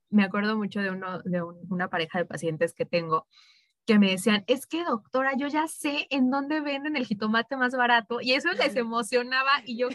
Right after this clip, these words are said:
Speaker 1: "Claro, <laughs>
Speaker 2: Por
Speaker 1: claro", y
Speaker 2: supuesto,
Speaker 1: porque
Speaker 2: sí.
Speaker 1: hacían su lista y empezaron a ver que en cierto lugar, pues, el jitomate está a tal precio, al, a, al, en otro lugar a tal precio,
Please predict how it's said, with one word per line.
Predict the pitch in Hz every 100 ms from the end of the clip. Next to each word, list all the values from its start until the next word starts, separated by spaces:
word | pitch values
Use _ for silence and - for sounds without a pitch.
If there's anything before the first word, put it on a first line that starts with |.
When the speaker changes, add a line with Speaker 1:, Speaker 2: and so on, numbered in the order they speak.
| -
Speaker 1:
"Claro, | 285 330 370 277
<laughs> | 285 - - - 254 196 - - - _
Speaker 2:
Por | 220 208
Speaker 1:
claro", | 311 247
y | 240
Speaker 2:
supuesto, | 294 330 - 330
Speaker 1:
porque | 294 269 247
Speaker 2:
sí. |
Speaker 1:
hacían | 240 233 285 285
su | 370
lista | 349 339 - 226 240
y | 233
empezaron | 208 208 220 233
a | 226
ver | 214 214
que | 214
en | 214
cierto | 220 208 233
lugar, | 214 196
pues, | 196
el | 202
jitomate | - - 175 185
está | - 185
a | 190
tal | 180 185
precio, | 208 220 220
al, | 202 - _
a, | - 151
al, | - 156 165 160
en | 175
otro | 185 202
lugar | 190 190
a | 185
tal | 190 190
precio, | 202 220 208 190